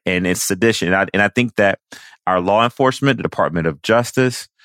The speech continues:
D O D, everyone has gotta come together and prosecute those people. Because if you don't do that,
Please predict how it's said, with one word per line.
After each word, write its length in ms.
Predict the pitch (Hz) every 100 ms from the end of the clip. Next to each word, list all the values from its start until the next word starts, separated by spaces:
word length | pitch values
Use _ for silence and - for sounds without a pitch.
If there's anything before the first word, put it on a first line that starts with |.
| - - _
D 200 | 104 107
O 60 | 110
D, 260 | 104 110
everyone 560 | - 107 135 135 131 131
has 200 | 120 92
gotta 260 | 101 95 85
come 240 | - 113
together 340 | 107 98 95 73
and 160 | 78
prosecute 840 | - - 110 110 110 - 110 104 92 _ - _ -
those 280 | 92 90 -
people. 320 | 101 85 85
Because 340 | 87 92 87
if 140 | 95 87
you 140 | 98
don't 340 | 92 131 175 220
do 180 | 226 185
that, 280 | 76 73